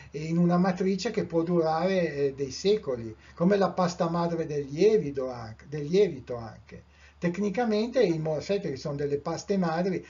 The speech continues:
che sono vecchie di decenni e non hanno di fatto un termine esistenziale, una pasta madre, eh? È immortale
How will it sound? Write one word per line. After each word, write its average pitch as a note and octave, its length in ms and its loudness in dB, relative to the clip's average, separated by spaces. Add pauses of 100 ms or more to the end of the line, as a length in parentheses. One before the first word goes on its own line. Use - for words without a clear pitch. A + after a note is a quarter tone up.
(160)
che - 140 -6
sono F3 320 2
vecchie E3+ 360 0
di D#3 120 -8
decenni C3+ 800 -4 (340)
e D3+ 160 -8
non E3 220 2
hanno G#3+ 280 2
di D#3+ 120 -2
fatto D#3+ 420 -2
un D3+ 200 -4
termine D3+ 480 0
esistenziale, C3 960 -8 (140)
una B2 140 -12
pasta C3 380 -10
madre, A#2 380 -14 (400)
eh? F3+ 240 -4 (720)
È E3+ 80 2
immortale F#3 880 4